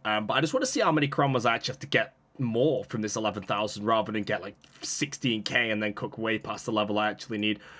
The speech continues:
So we're gonna go do this at Hesidius, and I don't have cooking gauntlets,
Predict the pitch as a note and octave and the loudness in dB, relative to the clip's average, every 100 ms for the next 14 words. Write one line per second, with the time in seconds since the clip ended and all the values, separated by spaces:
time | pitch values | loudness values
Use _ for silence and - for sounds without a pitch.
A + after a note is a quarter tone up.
0 | - - F#3 G3+ A3 G3+ F#3+ D3+ D#3+ D3 | -18 -2 2 4 4 4 4 2 2 2
1 | C#3+ E3 E3+ - - - - - C3 C3+ | 4 4 4 2 -4 -16 -20 0 4 4
2 | C3+ C3+ C3 B2+ - F3 F#3+ D#3+ C#3+ D#3+ | 4 2 4 2 4 2 4 0 0 0
3 | C#3+ D3 C#3 D3+ C#3 C#3 - - | 2 2 4 4 2 0 -4 -6